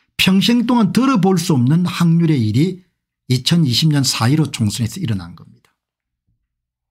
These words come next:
사백이십사 성이 계산이 안 된다는 거 아닙니까? 제가 H님한테 할 수 있는 모든 방법을 다 동원해가지고 마지막까지 한번 계산해 보십시오. 예.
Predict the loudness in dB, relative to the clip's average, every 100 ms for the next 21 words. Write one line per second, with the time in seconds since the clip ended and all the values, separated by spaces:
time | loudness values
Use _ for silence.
0 | _ _ _ _ _ _ _ _ _ _
1 | _ _ _ _ _ _ _ _ _ _
2 | _ _ _ _ _ _ _ _ -4 0
3 | 0 0 -2 -4 -2 -2 -2 -4 -4 -2
4 | 0 0 0 -2 0 0 0 0 0 0
5 | 0 0 0 -2 -8 -6 -4 -6 -12 -14
6 | _ _ _ _ _ -4 -2 0 0 -2
7 | 0 0 2 0 2 2 0 -2 -4 -8
8 | -10 -4 0 0 2 2 2 0 -2 0
9 | 2 2 2 2 2 0 0 -2 0 0
10 | 2 2 0 0 0 -2 -6 -8 -2 0
11 | 2 2 0 0 0 2 0 0 0 0
12 | 2 2 0 -2 -6 -6 -6 -6 -12 _
13 | -8